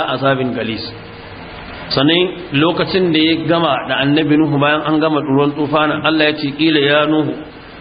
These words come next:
ihbit bi salamin minna wa barakatin alayka wa ala umamin mimman ma'aka." Sai ya ce, "Wa umamun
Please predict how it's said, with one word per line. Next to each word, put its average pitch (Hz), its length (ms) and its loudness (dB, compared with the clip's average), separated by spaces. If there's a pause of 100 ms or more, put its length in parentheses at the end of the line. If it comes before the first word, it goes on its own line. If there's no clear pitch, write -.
(140)
ihbit 160 440 2
bi 156 80 2
salamin 143 600 2
minna 135 340 4
wa 151 140 2
barakatin 147 680 0
alayka 143 420 2
wa 135 220 2
ala 143 320 0
umamin 131 440 2
mimman 135 320 4
ma'aka." 123 480 2 (680)
Sai 151 240 2
ya 156 80 -2
ce, 165 80 -2
"Wa 139 160 4
umamun 139 520 2